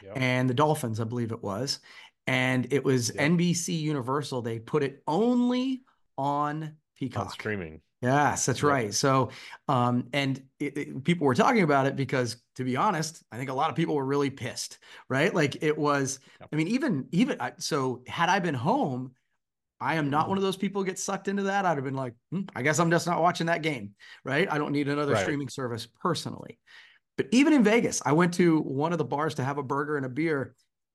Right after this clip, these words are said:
Speaker 2: and they didn't have it. I'd had to go to a whole nother
Speaker 1: Yeah.
Speaker 2: part of the casino to go check it out. But looks like it worked. So in the three days leading up to the game, um, they gained two point eight million new subscribers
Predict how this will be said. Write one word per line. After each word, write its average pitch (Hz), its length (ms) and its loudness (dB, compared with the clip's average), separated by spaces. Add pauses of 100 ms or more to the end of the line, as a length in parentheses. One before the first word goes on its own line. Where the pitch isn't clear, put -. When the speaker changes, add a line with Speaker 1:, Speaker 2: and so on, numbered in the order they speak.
Speaker 2:
and 123 180 -6
they 151 120 2
didn't 185 140 2
have 160 180 0
it. - 100 -20 (240)
I'd 147 180 2
had 156 180 0
to 147 60 -2
go 151 140 0
to 156 100 -2
a 127 60 -2
whole 156 180 -6
nother 156 300 -2
Speaker 1:
Yeah. - 160 -12
Speaker 2:
part 147 240 -2
of 139 120 -8
the 123 120 -6
casino 139 580 -4
to 131 80 0
go 120 160 -2
check 117 280 -10
it 127 60 -8
out. 147 260 -2 (1160)
But - 380 2 (880)
looks 175 160 2
like 170 120 2
it 120 80 -4
worked. 131 360 -4 (420)
So 127 540 4
in 139 300 6
the 131 120 2
three 170 200 2
days 156 200 4
leading 139 280 2
up 135 140 -4
to 135 100 -4
the 120 80 -4
game, 123 600 -4 (360)
um, 117 540 -4 (280)
they 135 220 0
gained 139 460 0
two 240 200 0
point 202 380 -6
eight 165 180 -2
million 196 760 2
new 190 180 0
subscribers 143 1120 -6